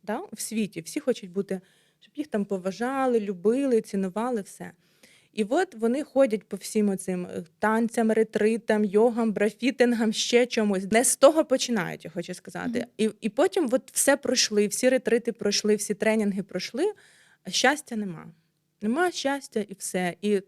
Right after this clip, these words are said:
Speaker 1: це не працює. Чому це все не працює? Е, є піраміда жіночого розвитку.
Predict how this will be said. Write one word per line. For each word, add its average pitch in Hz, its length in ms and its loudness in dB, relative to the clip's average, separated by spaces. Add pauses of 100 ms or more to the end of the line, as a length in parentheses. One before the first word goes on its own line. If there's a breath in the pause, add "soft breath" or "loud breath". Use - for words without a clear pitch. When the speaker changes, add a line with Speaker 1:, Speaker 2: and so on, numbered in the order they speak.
(120)
Speaker 1:
це 262 140 4
не 294 100 -4
працює. 185 520 -4
Чому 240 280 -4
це - 140 -6
все 220 200 -6
не 208 100 -2
працює? 302 580 -2 (760 soft breath)
Е, 180 140 -2
є 247 360 0
піраміда 247 460 2
жіночого 226 580 -2
розвитку. 160 600 -4